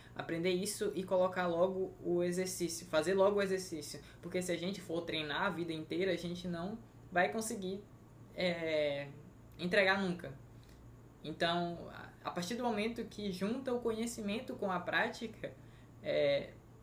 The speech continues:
é, é outra, mu-, muda a sua visão de mundo, a sua visão, você não, não, não, é, você não é mais só um estudante, né? É, a sua vida se conecta com aquilo que você conhece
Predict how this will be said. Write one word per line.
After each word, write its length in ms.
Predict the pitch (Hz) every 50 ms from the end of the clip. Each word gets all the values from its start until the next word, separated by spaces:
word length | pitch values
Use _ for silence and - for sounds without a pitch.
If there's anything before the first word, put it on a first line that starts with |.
| - - - - - - - -
é, 340 | - 139 147 - - 156 175
é 60 | 175
outra, 640 | 190 208 226 220 240 226 214 190 170 - - - - -
mu-, 340 | - 165 180 196 196 -
muda 500 | 165 175 170 170 180 208 247 269 233 233
a 60 | 233 226
sua 320 | - - 208 202 196 196
visão 500 | 180 190 185 165 156 156 147 139 139 139 - - - 147
de 120 | 147 160
mundo, 360 | 160 160 156 165 160 151 147 147
a 40 |
sua 160 | 147 - 175 165
visão, 360 | 165 165 160 165 160 160 - - - - - - - - - -
você 300 | 139 156 165 165 190 190
não, 160 | 185 - 139
não, 200 | 156 156 156 156
não, 260 | 160 165 165 156 151 147 143 139 - - - - - - - - - - - - - - - - - - - -
é, 160 | 156 147 143
você 200 | 147 165 170 190
não 80 | 185 185
é 60 | 185
mais 260 | 180 175 165 170 175
só 260 | - 175 160 165 165
um 60 | 165
estudante, 760 | 165 170 175 - - - 156 151 156 143 135 135 - - - 135
né? 140 | 131 - - - - - - - -
É, 180 | - - 135 135
a 80 | 147
sua 240 | 151 - - 185 185
vida 300 | 175 175 175 220 240 254
se 140 | 240 233 226
conecta 540 | - 214 196 170 165 180 196 - - - 190
com 140 | - 185 180
aquilo 340 | 180 180 - - 175 175
que 100 | 175 -
você 300 | 175 165 165 170 - 165
conhece 640 | 160 - 165 156 151 147 160 220 226 - - - -